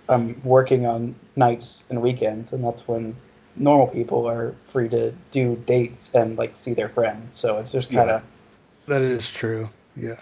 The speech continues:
Speaker 1: It's just kinda a reality of life. So any hotties wanna go on a, a Tuesday brunch date, holler at me.
Speaker 3: Ooh.
Speaker 2: Honestly, though, that, that sounds amazing.
Speaker 3: That does sound amazing, actually.
Speaker 2: <laughs> Tuesday
Speaker 1: Yeah.
Speaker 2: brunch.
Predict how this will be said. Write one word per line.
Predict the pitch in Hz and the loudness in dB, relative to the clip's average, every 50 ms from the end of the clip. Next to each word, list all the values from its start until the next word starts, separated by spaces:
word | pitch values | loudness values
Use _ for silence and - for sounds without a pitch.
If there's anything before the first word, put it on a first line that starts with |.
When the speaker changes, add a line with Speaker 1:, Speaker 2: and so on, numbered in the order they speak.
| 131 | 0
Speaker 1:
It's | - 180 180 | 0 0 2
just | - 180 160 - | 2 0 0 0
kinda | - 170 156 147 139 139 139 - | 2 2 4 6 6 4 4 4
a | 143 131 | 4 4
reality | 127 127 127 123 120 120 120 120 117 117 117 117 | 4 4 2 4 4 4 4 4 2 2 -2 -4
of | 117 117 123 | -4 -4 -6
life. | 117 117 120 120 120 113 101 - - - - - - | -6 -6 -4 -6 -6 -8 -10 -16 -20 -20 -20 -20 -6
So | - - 127 120 113 117 117 127 - - _ _ _ _ _ _ _ _ _ _ _ - | 0 4 4 4 4 2 -4 -10 -14 -18 _ _ _ _ _ _ _ _ _ _ _ -6
any | 160 156 165 160 | 0 2 2 4
hotties | 151 151 147 147 147 139 135 | 6 6 6 6 6 4 2
wanna | 143 135 131 131 | 2 0 2 4
go | 135 135 135 | 4 4 4
on | 135 131 127 | 4 2 0
a, | 123 123 123 - - | -2 -4 -4 -4 -4
a | 135 127 | -4 -4
Tuesday | 131 - - 165 151 135 143 131 127 | -4 -4 -6 -6 -4 0 0 0 0
brunch | 127 131 127 131 135 - - | 4 4 4 4 2 -2 -6
date, | 113 113 117 117 - - _ _ _ _ _ _ | -8 -8 -8 -10 -12 -16 _ _ _ _ _ _
holler | - 135 120 117 117 113 | -6 -4 -2 0 0 -2
at | 113 120 | -2 -4
me. | 120 117 120 127 - - _ _ _ _ _ _ - - - - - | -8 -10 -12 -12 -14 -18 _ _ _ _ _ _ -4 -2 -2 0 2
Speaker 3:
Ooh. | 214 175 127 113 110 110 110 107 110 107 - - - _ | 4 2 2 2 0 -4 -6 -6 -8 -10 -12 -16 -20 _
Speaker 2:
Honestly, | - 101 120 127 120 - - 107 104 | -8 -4 -2 -2 -2 -2 -4 -6 -6
though, | 95 101 95 95 | -6 -6 -6 -4
that, | 95 101 110 110 - - | -2 0 0 -2 -2 -2
that | 113 113 107 - | 0 0 0 2
sounds | - 117 107 101 | 2 2 2 2
amazing. | 107 92 90 90 92 101 101 - - 98 101 87 - - - | 0 -4 -4 -4 -8 -8 -8 -10 -12 -14 -14 -14 -14 -6 -2
Speaker 3:
That | 165 147 | 2 4
does | 147 139 - | 4 4 4
sound | - - 165 165 | 4 2 2 4
amazing, | 151 156 175 165 - - 180 165 | 4 6 4 4 4 4 2 2
actually. | 160 160 170 165 175 175 175 175 180 175 - - - - | 2 2 0 0 0 0 0 0 0 -4 -8 -12 -8 -6
Speaker 2:
<laughs> | 175 - - - - - - - - - - - - - - _ _ _ _ _ _ _ _ _ _ _ _ _ _ _ - | -6 -6 -6 -4 -6 -4 -4 -6 -8 -12 -16 -18 -20 -20 -20 _ _ _ _ _ _ _ _ _ _ _ _ _ _ _ -8
Tuesday | - - 123 123 113 113 120 117 | -2 0 2 2 4 6 4 4
Speaker 1:
Yeah. | 113 | 4
Speaker 2:
brunch. | 110 - 104 104 104 98 90 92 - - - - | 2 0 -2 0 0 -2 -4 -8 -10 -14 -16 -18